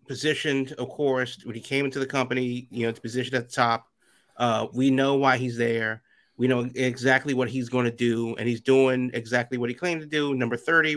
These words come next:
wins the Royal Rumble, all of it. And then you have Sami Zayn, which is kind of the X factor, the thing that they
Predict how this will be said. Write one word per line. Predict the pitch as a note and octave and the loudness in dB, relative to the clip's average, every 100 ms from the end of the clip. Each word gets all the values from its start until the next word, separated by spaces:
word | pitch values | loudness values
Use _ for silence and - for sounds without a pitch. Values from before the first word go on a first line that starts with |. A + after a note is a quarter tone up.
| B2 | -2
wins | C3+ C#3+ | 0 0
the | C3+ | 2
Royal | C3 B2+ | 2 2
Rumble, | B2 A#2+ A#2 A#2 - | 0 0 -2 -6 -6
all | A2+ A2 | -4 -4
of | G2+ | -4
it. | F#2 _ _ _ - _ - _ _ | -14 _ _ _ -20 _ -20 _ _
And | B2 | -2
then | D3 | 0
you | D#3 | 2
have | D#3 D3+ | 0 2
Sami | D#3+ C3+ | 0 0
Zayn, | B2 G3+ F#3+ C3+ C3 | 2 4 6 4 0
which | B2 C3 | -4 -6
is | |
kind | - D3 | -2 0
of | A#2+ | 2
the | B2+ | 2
X | D3+ - | 0 2
factor, | A2+ A2+ A#2 | 0 0 -6
the | A2+ | -4
thing | C#3+ B2+ | -2 -2
that | A#2 A#2+ | -2 -6
they | B2 A#2+ A#2 | -2 0 -2